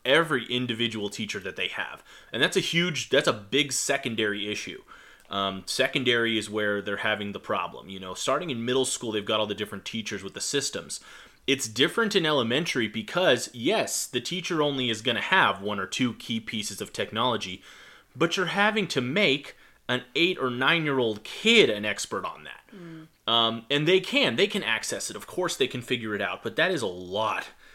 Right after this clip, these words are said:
Speaker 1: to ask, especially a lot to ask of a parent to try to teach them about it, who, when the parent is not an expert either. And I think that's, that's kind of the main reason that it's been an issue.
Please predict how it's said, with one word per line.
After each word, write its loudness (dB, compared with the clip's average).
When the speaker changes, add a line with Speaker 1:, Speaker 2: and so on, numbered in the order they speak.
Speaker 1:
to -4
ask, -2
especially 2
a 4
lot 6
to -2
ask 0
of -2
a -6
parent 0
to -4
try 6
to 4
teach -2
them 2
about 0
it, -6
who, -4
when -2
the 0
parent 2
is 0
not 2
an 0
expert 0
either. -6
And 2
I 2
think -4
that's, 4
that's -2
kind 0
of -4
the 0
main -2
reason -4
that -2
it's -8
been -4
an -2
issue. -6